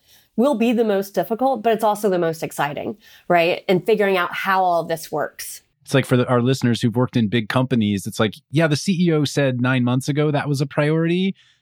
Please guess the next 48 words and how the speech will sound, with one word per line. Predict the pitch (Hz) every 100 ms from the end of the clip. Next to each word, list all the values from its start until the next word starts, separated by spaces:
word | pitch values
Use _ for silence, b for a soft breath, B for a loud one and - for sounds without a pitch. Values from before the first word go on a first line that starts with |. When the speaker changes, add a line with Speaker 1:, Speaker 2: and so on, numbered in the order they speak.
| b _ _ _
Speaker 2:
but, | - 165
like, | 151
you | 151
can't | 139 185
just | 151
walk | 135 135 139
into | 123
a |
meeting | 117 135 131
and | 110
say, | 110 107
"Because | 113 139 117
the | 113
C | 131 120
E | 113
O |
said | 107 120 113
so." | - 95 92
Like, | 110 107 139
you | 156
have | 185 -
to | 160
actually | - - 339 349
<laughs> |
lay | 320 254
out | 277
the | 185
plan | 196 214 175
of |
how | 135 165
it's | 131
getting | 127 143 135
implemented | 185 147 131 127 123
at | 127
your | 120 127 143 135
division, | 120 147 123 110 110
in | 110 127
your | 123 131 123 113
gr-, | 104 143
in | 135 120
your | 127 113
group, | 160 226 139
and | 127
it | 123 131
has | 143
to | -
be | 117
credible. | 226 277 214 196